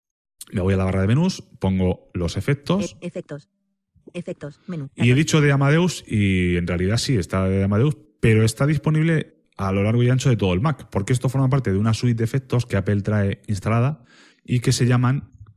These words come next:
Speaker 2: Audio Units, submenú.
Speaker 1: Audio Units. Submenú,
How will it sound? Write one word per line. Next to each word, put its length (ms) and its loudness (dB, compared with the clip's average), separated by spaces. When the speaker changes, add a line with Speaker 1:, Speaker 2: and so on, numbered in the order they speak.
Speaker 2:
Audio 240 -8
Units, 380 -12
submenú. 200 0
Speaker 1:
Audio 380 0
Units. 460 -10
Submenú, 440 -6